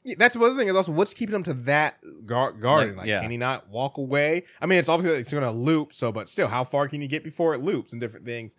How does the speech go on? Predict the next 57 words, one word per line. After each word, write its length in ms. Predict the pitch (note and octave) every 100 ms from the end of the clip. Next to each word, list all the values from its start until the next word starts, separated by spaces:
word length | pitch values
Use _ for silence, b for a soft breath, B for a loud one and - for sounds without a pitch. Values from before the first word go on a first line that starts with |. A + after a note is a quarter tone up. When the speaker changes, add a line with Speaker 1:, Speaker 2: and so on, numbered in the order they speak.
| B B C3+
Speaker 1:
Like, 100 | D#3+
that's 120 | G3+
what 80 | G3+
I 60 | G3+
wanna 180 | G3+ F#3+
know 140 | F#3
about 180 | D#3+ D#3+
that 140 | D3+
time 240 | E3 C#3 B2
prison 300 | B2 G2+ G#2
is, 120 | A2
like, 160 | A2 - _ _ _ _ _ _ _ F2
i-, 40 | F#2 -
is 200 | C#3 B2+
it 180 | C3+ A2+
somehow, 440 | G#2 D3+ D3 D#3 C#3+
like, 220 | A#2 - B2
I, 160 | C3 - -
like, 160 | G2+ G2
is 160 | F#2
he 80 | A#2
truly, 400 | G#2+ G#2 G#2 B2
like, 180 | A2+ A2
it, 240 | A2 G2+
from 240 | - D3 F3+
what 120 | B3
we've 120 | G#3
seen 160 | - F3
of 60 |
their 100 | D3+
powers, 460 | B2+ E3+ B2+ A2+ G#2
you 80 | A#2
can 100 | C3
just 220 | A2+ -
go 160 | A2+
anywhere 220 | A#2 A2+ F#2+
in 100 | F#2+
time. 380 | B2 F2+ F2+ - _ _ _ _ -
Speaker 2:
Yeah. 160 | A2
Speaker 1:
I've 180 | - C3
never 220 | C3+ D#3
seen 100 | C3
them 140 | C3+ A#2+
be 100 | A#2+
able 120 | A2+
to, 40 |
like, 240 | G#2 F#2+ _
pull 460 | - C3+ B2 A#2+ -
a 80 | G2+
chunk 200 | C3 A2
of 80 |
time 240 | - A2+ F#2
out, 180 | C3 D3
but 140 | G#2
maybe 180 | A#2+ D3
they 140 | C#3+
can? 380 | - - B2 G#3+